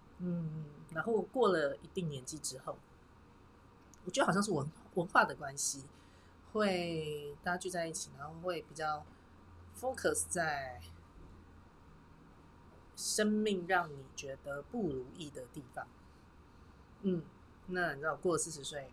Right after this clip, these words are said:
会谈的当然不外乎，呃，老公的外遇问题啊，小孩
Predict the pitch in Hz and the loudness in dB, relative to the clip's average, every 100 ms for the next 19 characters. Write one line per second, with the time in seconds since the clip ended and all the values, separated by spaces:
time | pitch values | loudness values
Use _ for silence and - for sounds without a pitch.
0 | - 165 - 131 139 147 151 151 147 151 | -16 -14 -12 -12 -6 -2 -2 -6 -2 0
1 | 151 - 147 151 151 156 - - - - | 0 -2 -6 -4 -4 -6 -12 -20 -20 -20
2 | - - 143 135 135 127 123 202 143 - | -20 -16 -14 -14 -16 -18 -18 -18 -20 -20
3 | - - - - - - - - - - | -20 -20 -20 -20 -20 -20 -20 -20 -20 -20
4 | - - 147 127 175 190 190 165 160 165 | -20 -18 -12 -4 -2 0 0 2 2 0
5 | 165 165 156 147 139 131 131 131 131 131 | -2 0 -2 -4 -14 -12 -10 -8 -8 -10
6 | 135 - - - - - - - - - | -12 -18 -20 -20 -20 -20 -20 -20 -14 -10
7 | 131 139 135 135 | -6 -4 -2 -4